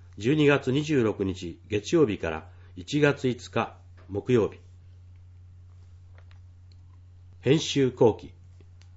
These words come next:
今年に入り、四月には熊本地震、十月には鳥取県中部地震、北海道では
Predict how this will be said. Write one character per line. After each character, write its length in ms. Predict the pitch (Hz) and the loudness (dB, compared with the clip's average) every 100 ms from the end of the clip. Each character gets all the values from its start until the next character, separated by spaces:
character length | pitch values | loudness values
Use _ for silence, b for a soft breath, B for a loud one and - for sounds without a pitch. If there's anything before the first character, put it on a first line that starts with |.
| - - - - - - - - - - - | -20 -20 -20 -20 -20 -20 -20 -20 -20 -20 -6
今 100 | 120 | 2
年 220 | 147 147 | 4 4
に 80 | 131 | 0
入 200 | 123 107 | 2 -2
り、 160 | 85 - - - - | -2 -12 -20 -20 -16
四 160 | - 156 | -2 2
月 260 | 160 - | 2 0
に 140 | 98 87 | -2 -2
は 240 | 80 - - | -4 -8 -10
熊 220 | 107 135 | 0 2
本 280 | 131 123 117 | 2 2 -2
地 100 | 104 | -2
震、 200 | - - - - - b b | -10 -14 -20 -20 -20 b b
十 180 | - 127 | -2 4
月 240 | 139 131 127 | 4 4 0
に 140 | 107 | 0
は 200 | 85 80 - - - | -2 -6 -18 -20 -6
鳥 180 | 113 - | -6 2
取 240 | 156 156 | 2 2
県 340 | 123 95 78 92 | 0 -2 -4 -12
中 240 | - 127 | 0 2
部 100 | 123 | 2
地 140 | 104 101 | -2 -6
震、 180 | - - - - - - - - - - | -10 -16 -20 -20 -20 -20 -20 -20 -20 -8
北 140 | 117 | -6
海 220 | - 147 | 2 2
道 160 | 120 104 | 2 0
で 80 | 95 | 0
は 220 | 87 | -2